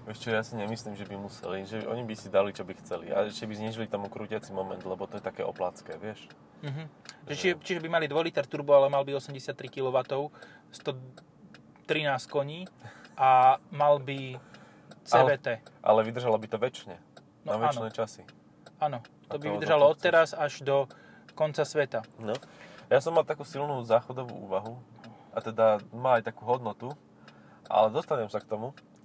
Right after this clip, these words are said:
Speaker 1: A, a síce, že čo by sa stalo, keby, e, mister Adolf, akože namiesto toho, aby dostával od svojho lekára nejaké tie heroíny a pervitíny a proste takýto mix, ktorý z neho robil úplného psychopata, že by mu ten lekár akože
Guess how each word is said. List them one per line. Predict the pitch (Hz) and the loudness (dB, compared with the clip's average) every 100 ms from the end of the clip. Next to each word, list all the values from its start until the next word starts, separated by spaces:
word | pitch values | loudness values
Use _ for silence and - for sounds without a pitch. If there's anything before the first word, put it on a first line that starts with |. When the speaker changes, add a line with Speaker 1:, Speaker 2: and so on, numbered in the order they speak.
| - | -8
Speaker 1:
A, | - 113 110 110 | 2 6 8 6
a | 117 | 4
síce, | 113 131 139 | 0 0 -6
že | 131 | -6
čo | 120 | -4
by | 151 | -6
sa | 185 | -6
stalo, | 131 - 120 | -2 4 4
keby, | 139 117 113 | 4 -4 -6
e, | 101 - - - 110 107 101 | -8 -16 -20 -14 -6 -2 -2
mister | 113 - 117 | -4 -6 -2
Adolf, | - 107 127 165 - - - - | 0 2 0 0 -8 -20 -20 -18
akože | - 110 117 113 - - - - - | -14 -6 -2 -2 -4 -12 -14 -16 -2
namiesto | 113 131 131 - | 0 0 -4 -2
toho, | 123 | 4
aby | 127 117 | 4 4
dostával | 113 113 127 110 | 0 0 2 2
od | - | 2
svojho | 117 110 | -2 2
lekára | 101 123 113 104 | 2 4 4 4
nejaké | 98 98 104 | 0 -4 -6
tie | - 101 95 | -8 -6 0
heroíny | 104 107 110 107 107 104 | 0 0 -2 -6 -8 -4
a | 98 90 90 | 0 2 2
pervitíny | 92 107 107 110 110 110 107 | 0 -2 -4 -8 -10 -8 -4
a | 90 - - | -2 0 -2
proste | - - 107 | -6 -12 -8
takýto | 101 107 104 90 - 95 | -8 -6 -8 -8 -10 -12
mix, | 147 - - - - - | -12 -12 -14 -16 -20 -16
ktorý | - 113 | -8 -6
z | 107 | -4
neho | 107 | -4
robil | 107 110 107 - | -4 -4 -8 -10
úplného | 127 120 120 | -12 -6 -6
psychopata, | - 110 110 113 143 151 - - - | -6 -8 0 2 2 0 -4 -20 -20
že | - 123 | -10 -6
by | 143 | -6
mu | 156 | -2
ten | 160 156 | 0 0
lekár | 135 143 165 151 | 6 6 8 6
akože | 147 151 | 6 -2